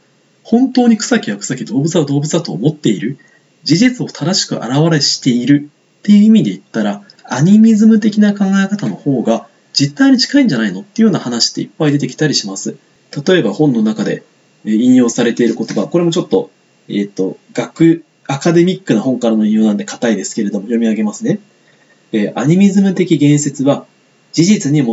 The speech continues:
づいた世界との関係を歪曲しているどころか、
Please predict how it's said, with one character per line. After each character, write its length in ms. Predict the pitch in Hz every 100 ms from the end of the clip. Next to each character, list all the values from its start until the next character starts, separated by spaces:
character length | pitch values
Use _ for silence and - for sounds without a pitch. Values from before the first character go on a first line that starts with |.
| 123
づ 220 | 117 139
い 60 | 117
た 100 | 98
世 140 | 165
界 200 | 170 135
と 100 | 170
の 120 | 143
関 240 | - 117 113
係 160 | 123
を 80 | 110
歪 180 | 104 156
曲 240 | 165 170
し 100 | 160
て 160 | - 160
い 40 |
る 80 | 135
ど 120 | 123
こ 120 | 160
ろ 100 | 135
か、 180 | - -